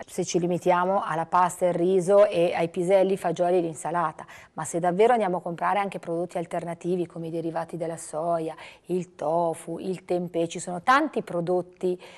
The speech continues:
particolari per vegetariani e vegani che troviamo nei supermercati, ormai nei prodotti nei negozi bio, c'è una grandissima varietà e quindi la monotonia non c'è più.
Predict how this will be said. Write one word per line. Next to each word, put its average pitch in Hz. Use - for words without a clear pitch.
particolari 190
per 170
vegetariani 180
e -
vegani 180
che 190
troviamo 185
nei 180
supermercati, 170
ormai 175
nei 175
prodotti 175
nei 175
negozi 175
bio, 208
c'è -
una 202
grandissima 202
varietà 180
e 214
quindi 415
la 220
monotonia 175
non 170
c'è 147
più. 185